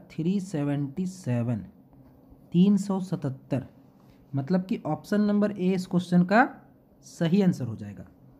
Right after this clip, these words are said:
तो उम्मीद करता हूँ दोस्तों अब जो भी डाउट होगा आप लोग का वो इस क्वेश्चन के बाद आप लोगों का क्लियर हो गया होगा।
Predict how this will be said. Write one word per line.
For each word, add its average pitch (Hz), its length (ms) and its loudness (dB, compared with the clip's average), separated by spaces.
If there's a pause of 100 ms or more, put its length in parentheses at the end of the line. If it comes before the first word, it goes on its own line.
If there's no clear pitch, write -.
(480)
तो 135 80 -2
उम्मीद 196 300 2
करता 220 220 0
हूँ 220 80 6
दोस्तों 214 260 0
अब 180 200 4
जो 185 140 4
भी 214 80 4
डाउट 196 240 2
होगा 190 180 2
आप 185 120 -2
लोग 185 140 0
का 185 60 0
वो 180 180 6
इस 185 180 0
क्वेश्चन 180 340 0
के 180 80 0
बाद 170 160 2
आप 165 120 -2
लोगों 165 140 0
का 185 120 -4
क्लियर 131 260 2
हो 107 120 -4
गया 104 180 -10
होगा। 104 240 -16